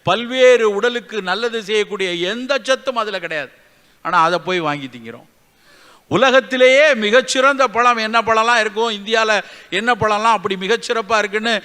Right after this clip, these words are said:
இந்திய உணவியல் கழகம் வந்து ஒரு ஆராய்ச்சி செய்கிறது.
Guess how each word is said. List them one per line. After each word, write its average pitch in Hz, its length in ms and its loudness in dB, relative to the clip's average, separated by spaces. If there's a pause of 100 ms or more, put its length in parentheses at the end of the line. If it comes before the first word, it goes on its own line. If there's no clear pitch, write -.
(260)
இந்திய 226 380 0
உணவியல் 214 480 2
கழகம் 190 360 0
வந்து 185 240 0
ஒரு 185 140 2
ஆராய்ச்சி 170 440 2
செய்கிறது. 135 440 -10